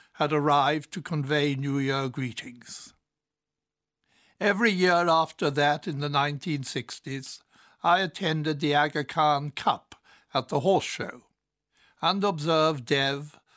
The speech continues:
striding boldly across the arena before the jumping, looking neither left nor right. Now almost blind,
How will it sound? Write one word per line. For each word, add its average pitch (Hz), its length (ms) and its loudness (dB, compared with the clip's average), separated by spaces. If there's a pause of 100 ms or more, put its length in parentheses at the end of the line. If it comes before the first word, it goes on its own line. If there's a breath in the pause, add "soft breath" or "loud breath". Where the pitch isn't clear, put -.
(100)
striding 147 880 -2
boldly 143 760 0 (180)
across 139 520 0
the 143 160 -2
arena 139 420 -4
before 131 460 -6
the 135 100 -6
jumping, 123 640 -8 (460 soft breath)
looking 139 460 -2
neither 135 360 0
left 127 440 -6
nor 131 200 -6
right. 107 460 -14 (1080 soft breath)
Now 165 340 4
almost 165 600 -2
blind, 135 680 -2